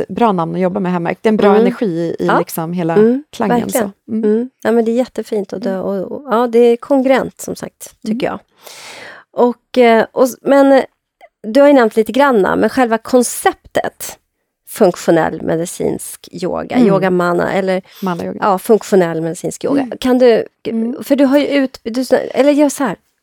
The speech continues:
Speaker 2: berätta om funktionell medicinsk yoga och ert utbildningsprogram.
Speaker 1: Ja,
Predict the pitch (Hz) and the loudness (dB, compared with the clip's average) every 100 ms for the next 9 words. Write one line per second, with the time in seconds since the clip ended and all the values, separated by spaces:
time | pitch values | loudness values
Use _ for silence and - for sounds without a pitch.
0 | - 247 247 - 208 - 202 196 180 175 | -2 0 0 0 -4 -4 -6 -4 -2 -2
1 | 180 - 170 - 175 165 - 208 - 196 | -4 -6 -10 -8 -8 -8 -4 -6 -4 -4
2 | 180 175 _ 214 190 - 180 170 - - | -4 -6 _ -8 -8 -8 -6 -6 -6 -14
3 | 202 311 - - 180 175 220 175 - | -8 -8 -8 -12 -10 -2 0 0 -2